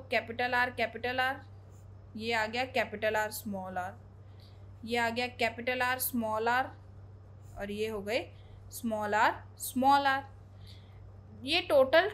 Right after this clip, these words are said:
टू हंड्रेड फ्लावर्स है, सॉरी, इन्होंने टोटल टू हंड्रेड फ्लावर्स प्रोड्यूस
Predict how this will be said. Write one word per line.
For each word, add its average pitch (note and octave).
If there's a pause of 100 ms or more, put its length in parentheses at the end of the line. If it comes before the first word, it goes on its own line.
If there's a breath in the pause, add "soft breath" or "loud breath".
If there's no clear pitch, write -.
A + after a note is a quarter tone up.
(100)
टू F4
हंड्रेड C#4
फ्लावर्स F3+
है, -
सॉरी, A#3+
इन्होंने D4+
टोटल D4
टू D#4+
हंड्रेड C4+
फ्लावर्स B3+
प्रोड्यूस A3+